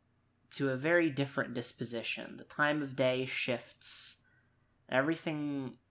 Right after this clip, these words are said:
is a bit more hectic. People are running about. There's many groups of different, uh,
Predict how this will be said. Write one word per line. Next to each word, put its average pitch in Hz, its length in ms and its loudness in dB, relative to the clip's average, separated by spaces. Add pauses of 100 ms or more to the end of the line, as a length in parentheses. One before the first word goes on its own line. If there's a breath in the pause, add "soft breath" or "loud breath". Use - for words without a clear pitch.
(240)
is 131 160 -2
a 131 60 -2
bit - 220 -4
more 131 200 2
hectic. - 680 -12
People 131 380 -4
are 117 420 2 (2750)
running 139 320 4
about. 117 640 2
There's 117 920 0 (1500)
many 147 360 -2
groups 139 340 0
of 131 120 0
different, 127 380 -2 (200)
uh, 107 680 0